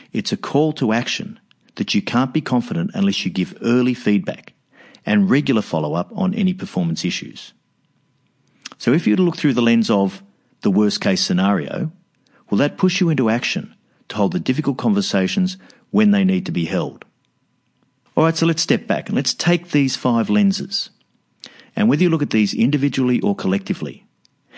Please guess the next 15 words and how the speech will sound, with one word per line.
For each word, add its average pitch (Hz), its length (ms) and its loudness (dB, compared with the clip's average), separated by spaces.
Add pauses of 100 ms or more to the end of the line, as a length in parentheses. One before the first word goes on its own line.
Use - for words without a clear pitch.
(180)
if 104 140 -4
they 113 140 2
don't 160 260 4
drive 131 260 0
you 123 80 2
to 98 100 2
change 135 400 0
your 135 120 2
approach 113 320 -2
to 98 80 -2
feedback - 600 -2 (640)
and 101 200 2
work 151 280 2
on 85 120 0
it 147 120 -4